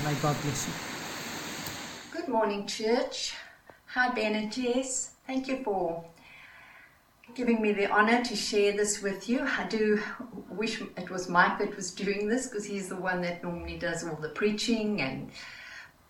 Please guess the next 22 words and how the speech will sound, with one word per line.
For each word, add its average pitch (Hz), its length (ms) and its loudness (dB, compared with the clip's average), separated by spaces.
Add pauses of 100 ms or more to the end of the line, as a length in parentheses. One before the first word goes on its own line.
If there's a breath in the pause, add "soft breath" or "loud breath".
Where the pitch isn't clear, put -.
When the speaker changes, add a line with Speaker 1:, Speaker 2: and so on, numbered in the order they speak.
(100)
Speaker 2:
sharing. 196 720 0 (120)
But 170 320 -2 (160)
I 240 160 4
want 254 200 6
to 233 80 2
send 196 260 0
my 180 120 4
greetings 175 540 -2
to - 160 -4
you, 160 220 -2
and 165 140 0
I 180 100 0
want 190 200 -2
to 202 60 -4
thank 208 380 0
you 190 100 -2
all 190 180 2
for 185 140 -2
all 175 340 2
that 175 260 -6
you 165 100 -4
have 180 300 -4